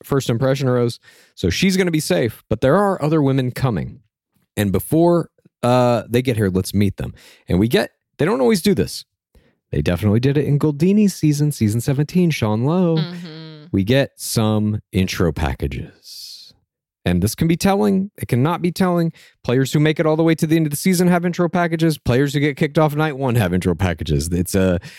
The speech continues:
Speaker 1: a way to kind of, like, divert your attention and, and confuse you about who's gonna be important.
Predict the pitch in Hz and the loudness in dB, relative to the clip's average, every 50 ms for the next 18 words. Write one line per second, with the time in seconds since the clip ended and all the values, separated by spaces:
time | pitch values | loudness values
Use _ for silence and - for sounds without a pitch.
0 | - - - 107 127 160 185 175 170 - - 160 160 156 147 151 147 135 120 127 | -6 -2 0 2 2 2 2 2 0 -2 -2 -2 0 0 0 0 0 0 0 0
1 | 117 143 156 143 139 143 143 135 - - 160 143 131 - 151 143 131 131 120 123 | 2 2 2 4 4 2 2 2 2 0 0 0 0 0 0 0 2 0 0 -2
2 | - - 143 123 117 - 131 107 - - 160 160 165 160 143 131 135 131 123 113 | -4 -4 -2 -2 -2 -2 -4 -4 -2 0 2 4 4 4 4 4 4 4 2 2
3 | 117 113 107 110 135 117 110 117 110 107 95 98 95 90 85 95 107 85 60 65 | 2 0 0 0 0 0 0 0 -2 -2 0 0 0 0 0 0 -2 -2 -2 -6
4 | 64 | -12